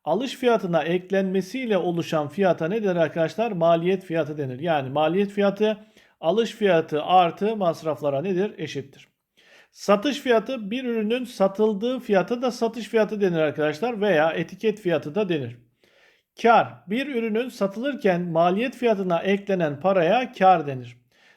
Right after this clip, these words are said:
Satış fiyatı neye eşittir? Maliyet fiyatı artı kara eşittir. Kar yüzdesi arkadaşlar, kar miktarının maliyet fiyatına oranının yüz ile çarpımına nedir? Eşittir. Zarar.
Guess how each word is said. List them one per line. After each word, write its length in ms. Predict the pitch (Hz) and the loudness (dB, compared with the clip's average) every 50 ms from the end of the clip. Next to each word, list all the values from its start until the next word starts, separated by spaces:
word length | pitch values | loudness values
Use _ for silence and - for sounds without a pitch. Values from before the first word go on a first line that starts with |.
| _ _ | _ _
Satış 440 | _ - - 170 165 - 220 208 | _ -6 -6 -4 -4 -4 -6 -4
fiyatı 380 | - - 208 196 190 196 175 170 | 0 2 2 2 2 0 -2 -2
neye 180 | 190 226 240 226 | 0 0 0 0
eşittir? 380 | 196 - - - 240 247 247 | -2 -2 -6 -6 -6 -6 -6
Maliyet 540 | 220 175 175 170 175 175 185 214 233 247 247 | -4 0 2 2 2 2 2 0 -2 -2 -2
fiyatı 400 | - - 202 175 147 - 160 160 | -2 0 2 2 0 0 -2 -2
artı 540 | - 185 185 175 165 156 - 208 226 247 - | 2 4 4 4 4 2 -2 -6 -6 -6 -4
kara 480 | - 190 175 165 147 139 147 180 208 | -2 0 2 2 2 2 0 -2 -2
eşittir. 500 | - 160 131 - 143 131 - - - - _ _ _ _ _ _ _ _ _ _ _ - | -4 -6 -10 -10 -12 -12 -14 -16 -20 -20 _ _ _ _ _ _ _ _ _ _ _ 0
Kar 220 | - 214 233 262 269 | 4 6 6 6 4
yüzdesi 460 | 254 247 240 220 208 226 208 - 220 | 2 -2 -2 -2 -2 -2 -2 0 0
arkadaşlar, 600 | 220 208 214 214 214 208 202 - 240 240 233 240 | 0 0 0 0 -2 -2 -2 -2 -2 -2 -2 -2
kar 240 | - 214 226 240 240 | 0 2 2 2 2
miktarının 920 | 226 226 220 202 202 - 208 190 180 165 156 147 135 135 147 190 220 220 | 0 -2 -4 -4 -4 0 4 4 6 4 4 2 -2 -4 -4 -4 -4 -4
maliyet 580 | 202 175 175 175 175 180 180 185 208 233 226 226 | -4 -2 0 2 2 2 2 2 0 0 0 -2
fiyatına 480 | - 208 196 180 160 - 165 151 147 | -2 0 2 2 0 0 -2 -4 -4
oranının 540 | 156 190 185 180 170 160 160 185 240 247 220 | -2 0 0 2 2 0 0 -2 -4 -4 -4
yüz 220 | 202 220 226 202 165 | -4 -4 -4 -4 -2
ile 160 | 151 143 139 | -2 -2 0
çarpımına 540 | - 190 185 180 160 156 151 147 151 156 170 | 2 4 2 2 2 0 -8 -8 -6 -4 -2
nedir? 320 | 208 214 180 202 240 254 - - | 0 0 0 0 0 -2 -4 -8
Eşittir. 560 | 196 165 147 - 147 123 - - 131 - _ _ _ _ _ _ _ _ _ _ _ _ _ _ - | -10 -8 -8 -10 -12 -16 -16 -20 -20 -20 _ _ _ _ _ _ _ _ _ _ _ _ _ _ -18
Zarar. 500 | 139 139 156 202 220 226 233 202 147 | -8 0 4 4 6 6 6 4 2